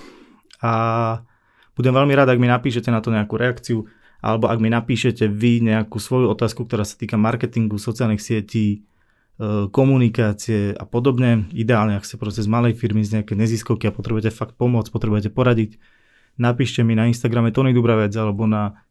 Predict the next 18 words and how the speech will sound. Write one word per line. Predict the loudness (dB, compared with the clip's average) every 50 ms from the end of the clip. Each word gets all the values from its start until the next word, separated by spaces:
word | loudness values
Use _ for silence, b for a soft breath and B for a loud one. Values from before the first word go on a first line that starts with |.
| _ _
Tony | 2 2 4 6 6
Dubravec | 6 6 6 4 4 4
zaminač | 2 2 2 4 4 2 2
gmail | 4 4 4 6 6 6 6 4 2 0 -2
a | -2 0 0 2 0 0 -2 -4 -8 -14 _
budem | -6 0 2 4 4 4
sa | 2 0 -4 -4
fakt | -2 -2 -2 -2
snažiť | -2 -2 -2 -2 -2 -2 -4 -2
vám | -2 0 0 2 0 0 -2 B B B B B B -20 -6 -2
odovzdať | 0 2 2 2 2 2 0 0 0 0
to, | -2 -4
čo | -2 -2 0
ja | 0 2 0 -2 -2
z | -2 -2 -2
tejto | -2 -2 -4
sféry | -6 -4 -2 0 0 0
viem | 2 2 2 2 2 0